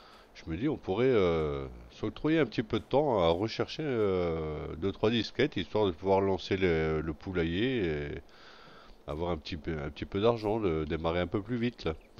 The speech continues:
En plus, euh, la dernière fois qu'on s'est quitté, euh, j'ai semé l'herbe dans ce champ là. Il va me falloir, euh, une faucheuse, au milieu, au moins une partie, au moins la partie avant. Parce que j'en ai un peu marre de louer le matériel, donc,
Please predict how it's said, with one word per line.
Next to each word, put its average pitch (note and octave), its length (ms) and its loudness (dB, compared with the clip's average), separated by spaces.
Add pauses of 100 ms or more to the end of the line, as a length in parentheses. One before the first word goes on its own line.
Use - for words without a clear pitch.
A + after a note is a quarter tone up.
(260)
En E2 100 -4
plus, - 380 -6
euh, F2 420 4
la F#2+ 140 0
dernière G#2+ 240 0
fois B2 140 4
qu'on G#2+ 160 -4
s'est A2+ 160 0
quitté, B2+ 420 2
euh, E2+ 600 6
j'ai F#2 160 0
semé G2+ 340 2
l'herbe G2+ 480 6
dans E2+ 180 0
ce - 160 -8
champ C#3 300 -2
là. C#3 140 0 (640)
Il F2+ 80 0
va G2+ 120 6
me F#2 60 -2
falloir, G#2+ 640 6
euh, D#2+ 680 4 (1000)
une F#2+ 100 -6
faucheuse, C#3 580 2 (800)
au F#2+ 120 -2
milieu, G#2 420 2
au G#2 80 0
moins B2 180 4
une A#2 140 4
partie, C#3+ 480 4
au A2+ 100 0
moins G2+ 200 2
la G2+ 100 4
partie - 320 2
avant. G#2+ 280 0 (1080)
Parce F2 180 -6
que F#2 520 2
j'en B2 160 0
ai F3+ 80 6
un F3+ 40 8
peu D3+ 160 2
marre C3 220 2
de G#2 100 4
louer F#2+ 240 2
le F#2 80 0
matériel, F#2 460 0
donc, D#2+ 160 -6